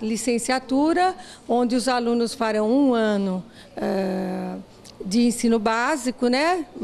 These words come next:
Ah, básico pra todas as, pra as licenciaturas que serão oferecidas.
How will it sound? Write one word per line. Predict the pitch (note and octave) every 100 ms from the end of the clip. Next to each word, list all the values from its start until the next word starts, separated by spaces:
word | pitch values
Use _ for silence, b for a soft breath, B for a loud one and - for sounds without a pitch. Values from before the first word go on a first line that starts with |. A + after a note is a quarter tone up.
| A3 -
Ah, | G3 F#3+ F#3
básico | G3 A#3 A3 -
pra | A3 A3+
todas | G#3+ A#3 G#3+ G3+
as, | G3+ G3+ -
pra | G#3 G3+ F#3+
as | F3+
licenciaturas | G#3 G3+ A#3 G3 G#3 - - A#3+ A3 A3
que | A3+
serão | - G#3+ G3+
oferecidas. | F#3+ G#3+ A3+ C#4 C#4+ E4+ F#4